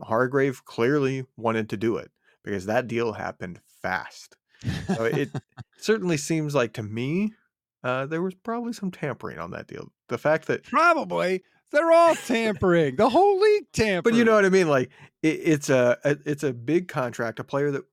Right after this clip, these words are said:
Speaker 1: would have had a very robust market. And he said, "No, I, I don't wanna maximize things. I wanna go specifically to this team,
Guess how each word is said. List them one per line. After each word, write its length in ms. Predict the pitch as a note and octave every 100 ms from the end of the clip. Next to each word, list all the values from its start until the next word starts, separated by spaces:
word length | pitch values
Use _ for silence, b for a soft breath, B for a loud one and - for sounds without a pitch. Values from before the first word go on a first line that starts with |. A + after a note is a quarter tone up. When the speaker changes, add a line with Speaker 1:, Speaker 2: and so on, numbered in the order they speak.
| _ -
Speaker 1:
would 260 | C#3 D3
have 100 | D#3+
had 180 | C#3+ C3
a 40 | A#2+
very 480 | B2+ A#2 C3+ C#3+ C3+
robust 520 | B2 A2+ A#2 A#2 -
market. 480 | B2 A#2 A#2+ G#2 - b b b -
And 240 | A#2 A2+
he 180 | A2+ C3
said, 320 | A#2 B2+ A#2
"No, 180 | A2 B2
I, 180 | A#2+ A#2+ A#2+ -
I 100 | B2
don't 140 | C3
wanna 120 | C#3+
maximize 440 | C#3 B2 A#2 A2 G#2+
things. 200 | G#2+ G#2+
I 60 |
wanna 360 | G#2 G2+ A#2 B2+
go 180 | B2 A#2+
specifically 640 | - - - A#2 A#2+ A#2
to 100 | A2
this 180 | G#2+ G2+
team, 380 | - C#3 A2 G2+